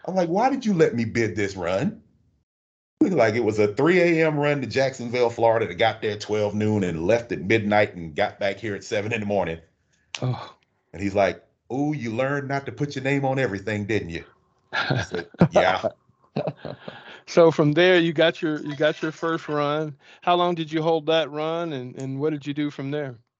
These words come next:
Speaker 1: I was on that one for, for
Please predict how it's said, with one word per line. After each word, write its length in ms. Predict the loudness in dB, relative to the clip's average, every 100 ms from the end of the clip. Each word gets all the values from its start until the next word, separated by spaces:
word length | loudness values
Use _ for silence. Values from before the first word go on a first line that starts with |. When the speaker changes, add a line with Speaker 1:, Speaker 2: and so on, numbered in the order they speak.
| _
Speaker 1:
I 120 | -2 0
was 180 | 2
on 220 | 4 4 2
that 180 | 2
one 220 | 0 -2 -2
for, 480 | 2 2 2 -2 -14
for 520 | _ -4 -2 -4 -6